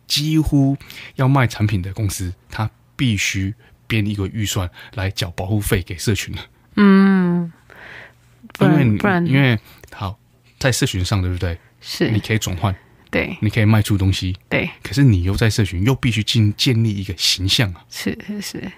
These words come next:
Speaker 1: 对，你要让大家很容易的搜寻到你。
Speaker 2: 对。
Speaker 1: 然后呢，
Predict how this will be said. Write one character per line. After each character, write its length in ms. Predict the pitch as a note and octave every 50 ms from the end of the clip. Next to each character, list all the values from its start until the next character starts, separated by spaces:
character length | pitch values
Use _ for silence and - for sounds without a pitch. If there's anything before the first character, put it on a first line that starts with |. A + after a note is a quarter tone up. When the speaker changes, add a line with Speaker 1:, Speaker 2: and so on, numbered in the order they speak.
| _ _ _ _ _ -
Speaker 1:
对， 100 | G#2 F#2+
你 120 | F#2+ G2+
要 140 | A2 B2+ D3
让 140 | D3+ C#3 C3
大 140 | C3 C3 A#2+
家 180 | A#2+ A2+ A2+
很 220 | G#2+ - - G2+ F#2
容 180 | F2 F#2 A2
易 60 | A#2
的 60 | G#2 G2
搜 160 | - G#2+ G2+
寻 180 | - G2 F#2
到 160 | F2+ G2+ F#2 E2
你。 80 | - - _ _ _ _ - -
Speaker 2:
对。 160 | - - - -
Speaker 1:
然 140 | G#2 G2 G2
后 100 | B2 B2
呢， 140 | A2+ A2 G#2